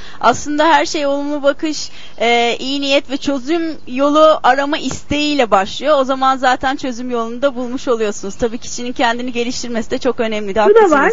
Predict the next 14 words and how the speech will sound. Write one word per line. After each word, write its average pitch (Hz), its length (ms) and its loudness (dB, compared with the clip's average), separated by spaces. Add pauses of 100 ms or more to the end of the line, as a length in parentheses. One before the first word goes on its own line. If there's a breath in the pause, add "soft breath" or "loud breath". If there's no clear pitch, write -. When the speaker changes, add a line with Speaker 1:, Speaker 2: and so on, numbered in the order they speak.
(120)
Speaker 2:
Mesela 320 160 2
Speaker 1:
Kıymet 320 300 4
Speaker 2:
ben 339 60 4
Speaker 1:
Hanım. 330 180 2
Speaker 2:
arkadaşlarımla 359 920 0
bu 320 300 0
gelişim 330 360 2
kitaplarını 320 540 0
zaman 311 320 2
zaman 330 220 2
paylaşmaya 311 600 0
çalışıyoruz. 254 460 -2
İşte 269 200 -6
okuyoruz. 294 500 2